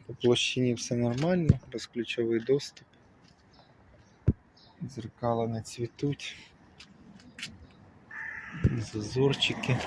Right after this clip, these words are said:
Все добре. Гума така ж сама.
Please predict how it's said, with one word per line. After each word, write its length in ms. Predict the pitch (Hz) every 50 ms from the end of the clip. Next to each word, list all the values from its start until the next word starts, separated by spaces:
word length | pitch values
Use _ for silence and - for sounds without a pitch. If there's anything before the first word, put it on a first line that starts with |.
| - - - - - - - - - - - - - - - - - - - - - - - - - - - - - - -
Все 280 | - - - - 117 113
добре. 500 | 117 117 113 110 110 110 110 107 117 113 - - - - - - - - - - - - - - - - - - - - - - - - - -
Гума 540 | 117 107 107 117 127 131 131 123 120 123 -
така 280 | - 110 - - - 113
ж 100 | - -
сама. 460 | - - 120 113 117 120 120 113 107